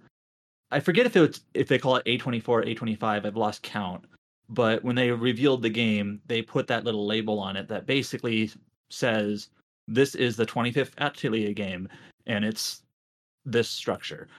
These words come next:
It might be twenty-four or twenty-five, I, I, I forgot, but they're, they, they numbered it, which by their definition is like, "This is a mainline game. It's in our mainline list."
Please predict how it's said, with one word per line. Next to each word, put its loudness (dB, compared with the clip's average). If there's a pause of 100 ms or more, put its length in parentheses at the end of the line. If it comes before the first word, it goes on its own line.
(140)
It 2
might 4
be 0
twenty-four 2
or 2
twenty-five, -6
I, -6
I, -10 (120)
I -12
forgot, -8
but -6
they're, 2
they, 0
they 0
numbered 0
it, -10 (280)
which 0 (140)
by 0
their 6
definition 2
is -2
like, -2
"This -8
is -6
a -6
mainline -4
game. -10
It's -12
in -4
our -4 (600)
mainline -4
list." -10